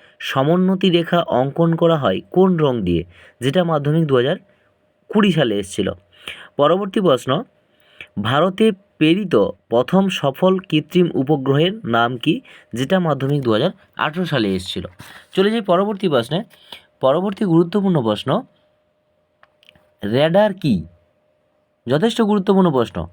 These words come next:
পরবর্তী প্রশ্ন, একটি ক্ষুদ্র স্কেল মানচিত্রের নাম লেখো। চলে যাই পরবর্তী প্রশ্নে। ভারতে সর্ব-, সর্বক্ষণ বা সর্বক্ষণ বিভাগ বা সার্ভে অফ ইন্ডিয়া স্থাপিত হয়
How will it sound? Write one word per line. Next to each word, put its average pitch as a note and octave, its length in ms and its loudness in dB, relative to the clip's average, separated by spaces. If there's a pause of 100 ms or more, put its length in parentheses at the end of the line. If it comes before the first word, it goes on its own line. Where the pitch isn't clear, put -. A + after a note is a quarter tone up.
(640)
পরবর্তী G#3 420 0
প্রশ্ন, C#3 300 0 (500)
একটি F3+ 280 0
ক্ষুদ্র F3 500 2
স্কেল A3 360 0 (240)
মানচিত্রের D#3+ 720 0
নাম B2+ 240 2
লেখো। F#2 260 -4 (720)
চলে F#3+ 220 2
যাই A3+ 100 -2
পরবর্তী F#3 480 0
প্রশ্নে। E3 320 0 (460)
ভারতে E3 640 -2
সর্ব-, D#3 520 -4 (280)
সর্বক্ষণ E3+ 920 -2 (240)
বা B2 120 2
সর্বক্ষণ D#3+ 720 -2 (460)
বিভাগ D3+ 380 2 (100)
বা A2+ 200 2
সার্ভে D3+ 500 -2 (120)
অফ E3 140 2 (100)
ইন্ডিয়া E3+ 340 4
স্থাপিত D#3+ 440 -6
হয় C3 240 0